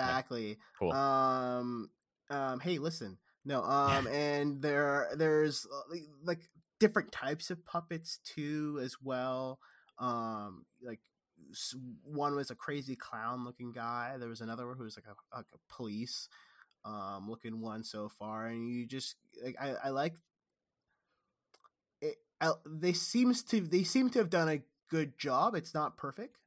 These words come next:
Speaker 2: I wouldn't say. Uh, I think that, um,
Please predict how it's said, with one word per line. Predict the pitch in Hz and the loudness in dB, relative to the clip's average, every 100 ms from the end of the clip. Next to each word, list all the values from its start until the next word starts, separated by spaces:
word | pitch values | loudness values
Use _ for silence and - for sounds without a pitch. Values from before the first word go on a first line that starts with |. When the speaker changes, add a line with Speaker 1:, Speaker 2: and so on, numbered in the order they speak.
| _ | _
Speaker 2:
I | 160 | -6
wouldn't | 160 156 | -4 -4
say. | - 151 254 - _ - | -6 -6 -8 -14 _ -4
Uh, | 143 147 131 | 0 0 2
I | 156 | -2
think | 165 185 196 165 | 0 -2 -2 0
that, | 147 135 123 - _ _ _ _ _ _ _ _ _ _ _ _ - | 4 4 2 -6 _ _ _ _ _ _ _ _ _ _ _ _ -6
um, | 143 135 127 123 117 117 117 95 | 0 2 2 0 -4 -6 -12 -16